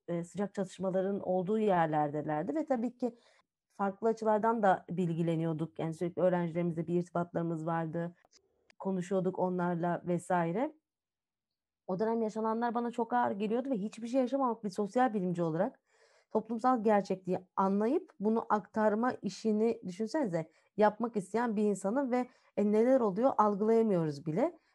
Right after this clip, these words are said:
Ve o dönemde hiçbir şey yapamıyor olmanın, e, etkisiyle aslında, e, bu imzayı attım diyebilirim. Şimdi bu podcast için biraz düşünürken savunma metnime baktım. Ağır Ceza Mahkemesi'nde yargılanırken yaptığım savunma metni aslında,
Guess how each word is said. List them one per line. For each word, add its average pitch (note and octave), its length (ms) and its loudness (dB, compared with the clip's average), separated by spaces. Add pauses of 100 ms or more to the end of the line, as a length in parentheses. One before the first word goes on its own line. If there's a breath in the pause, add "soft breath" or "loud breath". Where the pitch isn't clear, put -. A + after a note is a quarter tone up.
(100)
Ve A#3+ 60 6
o C4 140 4
dönemde B3+ 440 2
hiçbir C4 320 -2
şey B3+ 160 -2
yapamıyor A#3 440 2
olmanın, G3 540 0 (340 loud breath)
e, G3+ 60 4 (400)
etkisiyle B3+ 540 -2
aslında, F3 600 0 (100)
e, F3 100 -2
bu F3+ 100 0
imzayı F3 360 2
attım A3+ 320 0
diyebilirim. A3 540 0 (200 soft breath)
Şimdi A#3 220 -2
bu A#3+ 120 -4
podcast A#3 800 -4
için G#3+ 300 -4
biraz A3+ 260 2
düşünürken C#4 720 -4
savunma A3+ 400 0
metnime A3+ 440 -2
baktım. G3 460 0 (320 soft breath)
Ağır G3 300 0
Ceza G3 240 0
Mahkemesi'nde G3 540 -2
yargılanırken G3 800 0
yaptığım F#3+ 440 0
savunma G#3+ 340 -2
metni E3+ 280 -2
aslında, F3 500 -2